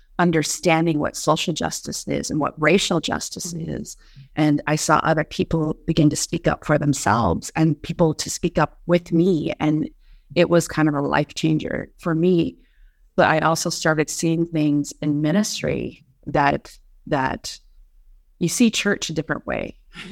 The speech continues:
Speaker 2: <laughs>
Speaker 1: And you just see it. So the, it's like, "Wow." And things started opening, and that's,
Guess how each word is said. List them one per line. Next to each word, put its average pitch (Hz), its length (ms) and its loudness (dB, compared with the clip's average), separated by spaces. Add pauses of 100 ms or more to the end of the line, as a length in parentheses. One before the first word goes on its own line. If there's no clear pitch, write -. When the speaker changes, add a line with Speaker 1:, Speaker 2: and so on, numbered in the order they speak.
(160)
Speaker 2:
<laughs> 214 100 2 (640)
Speaker 1:
And 233 160 6
you 247 40 6
just 320 240 2
see 269 200 6
it. - 120 2
So 226 240 2
the, 226 240 0
it's 196 300 2
like, 180 220 2 (100)
"Wow." 226 360 2 (200)
And 190 180 2
things 202 220 2
started 185 300 2
opening, 240 440 0
and 180 160 0
that's, 160 440 2